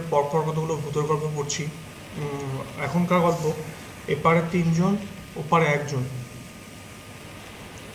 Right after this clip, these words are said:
ঘরটা অন্ধকার, শুধু নীল রঙের দুটো শিখা জ্বলছে। আবছা আলোয় দেখে মনে হচ্ছে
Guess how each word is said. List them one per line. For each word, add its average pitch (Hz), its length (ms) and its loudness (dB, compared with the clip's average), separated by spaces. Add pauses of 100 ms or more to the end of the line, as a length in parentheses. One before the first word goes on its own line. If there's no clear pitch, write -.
(120)
ঘরটা 151 280 6
অন্ধকার, 156 440 4 (880)
শুধু 175 220 6
নীল 156 320 6
রঙের 170 280 4
দুটো 170 180 2
শিখা 175 380 4
জ্বলছে। 147 340 2 (680)
আবছা 160 400 2
আলোয় 165 200 6
দেখে 160 220 4
মনে 156 220 4
হচ্ছে 160 440 2